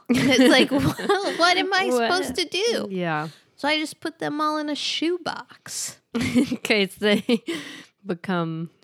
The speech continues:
Speaker 2: relevant
Speaker 1: That's
Speaker 2: later.
Speaker 1: my filing system.
Speaker 2: <laughs>
Speaker 1: But what's a claim?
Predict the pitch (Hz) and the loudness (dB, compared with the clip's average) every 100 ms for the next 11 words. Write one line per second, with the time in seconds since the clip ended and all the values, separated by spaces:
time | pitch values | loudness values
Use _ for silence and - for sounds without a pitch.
0 | _ - 165 147 156 160 165 214 170 170 | _ -8 -4 -2 -2 -2 -4 -2 -2 0
1 | 165 170 190 - 190 185 233 180 170 175 | 0 0 -2 -4 -6 -4 -4 -4 -6 -8
2 | - _ - - - 202 196 - 202 - | -14 _ -20 -14 -6 -4 -6 -8 -8 -8
3 | 185 - _ _ _ - - _ _ - | -16 -20 _ _ _ -20 -20 _ _ -8
4 | 233 233 285 320 415 370 - 302 349 403 | -8 -4 -6 -4 -6 -6 -4 -2 -2 -2
5 | - - | -4 -8